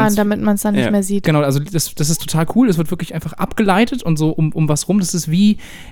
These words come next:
Speaker 1: wenn man sich vorstellt, dass man um ein Objekt, was im Wasser steht, quasi, ähm, so eine Art Ring drumherum macht. Und dann fließt das Wasser einfach drumherum. Und das Wasser weiß halt nicht, dass es quasi einen Umweg genommen hat.
Speaker 3: Also jetzt, wo du das erzählst, ähm, gab's zu diesem,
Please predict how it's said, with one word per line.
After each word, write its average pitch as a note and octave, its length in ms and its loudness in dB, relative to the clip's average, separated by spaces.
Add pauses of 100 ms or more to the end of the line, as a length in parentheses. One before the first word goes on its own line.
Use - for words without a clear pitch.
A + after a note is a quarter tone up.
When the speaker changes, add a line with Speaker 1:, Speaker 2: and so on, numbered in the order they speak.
Speaker 1:
wenn D#3+ 140 2
man E3 220 2
sich D3+ 140 8
vorstellt, D#3 480 4
dass D#3 140 -2
man C#3+ 340 2 (140)
um D3+ 160 2
ein D#3+ 100 4
Objekt, - 720 2
was - 200 0
im C3+ 180 2
Wasser E3 240 2
steht, - 520 0
quasi, C3+ 640 4 (360)
ähm, B2+ 440 6
so C3 100 0
eine C3 120 4
Art A#2+ 220 0
Ring D#3 160 2
drumherum C3 300 4
macht. A#2 220 2
Und B2+ 60 4
dann B2+ 60 2
fließt - 220 -2
das C#3 120 -4
Wasser D3 220 -2
einfach C3 220 -4
drumherum. B2+ 500 0
Und B2 140 -2
das - 160 -2
Wasser C3 460 0
weiß C#3+ 200 0
halt C3 120 0
nicht, B2 200 0
dass A#2+ 120 -2
es - 260 -6
quasi A#2 340 -2
einen B2+ 120 -2
Umweg C3 260 0
genommen A2 300 -4
hat. A#2 60 -4
Speaker 3:
Also A#2+ 120 2
jetzt, C#3 160 0
wo D#3+ 80 4
du D3+ 80 2
das C3+ 160 2
erzählst, D#3+ 580 0
ähm, A#2+ 400 0
gab's - 320 0
zu C3+ 80 -2
diesem, A2 540 0